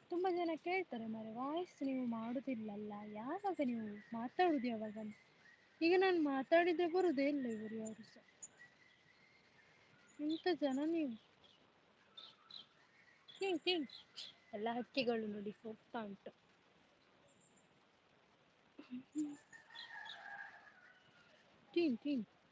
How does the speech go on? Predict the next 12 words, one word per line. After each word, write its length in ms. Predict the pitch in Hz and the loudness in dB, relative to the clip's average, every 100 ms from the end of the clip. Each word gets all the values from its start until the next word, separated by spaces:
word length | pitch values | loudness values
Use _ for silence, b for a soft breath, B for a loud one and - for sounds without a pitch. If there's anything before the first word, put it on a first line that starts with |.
| - | -8
ಕಿಂಗ್, 220 | 302 262 | -4 -4
ಕಿಂಗ್. 240 | 254 262 190 - _ _ - _ _ _ _ _ - - _ _ - _ _ - | -4 -8 -8 -14 _ _ -20 _ _ _ _ _ -20 -20 _ _ -20 _ _ -4
ಇದು 100 | 269 | 0
ಎಲ್ಲಿ 280 | 240 262 311 | 2 2 0
ಕಾಣಿಸ್ತಾ 640 | 277 262 262 262 247 - 240 240 240 _ _ _ _ - | 0 -2 -4 -8 -10 -2 0 -2 -6 _ _ _ _ -4
ಉಂಟಂತಾನೆ 480 | 233 233 214 233 254 | 0 2 0 0 0
ಗೊತ್ತಾಗುದಿಲ್ಲ. 720 | 269 - 220 214 254 202 175 - _ _ _ _ _ _ _ _ _ _ - | 0 -2 -6 -4 -4 -6 -8 -16 _ _ _ _ _ _ _ _ _ _ -8
ಹ? 160 | 247 285 - - _ _ - - | -8 -8 -20 -20 _ _ -12 2
ಇದರಲ್ಲಿ 260 | 339 302 | 4 6
ಹಕ್ಕಿಗಳು 460 | 269 277 - 339 294 | 4 0 2 4 4
ಯಾಕೆ 240 | 220 226 | 2 -2
ಕಾಣುದಿಲ್ಲ? 460 | 208 214 208 214 208 | -4 -4 -6 -6 -8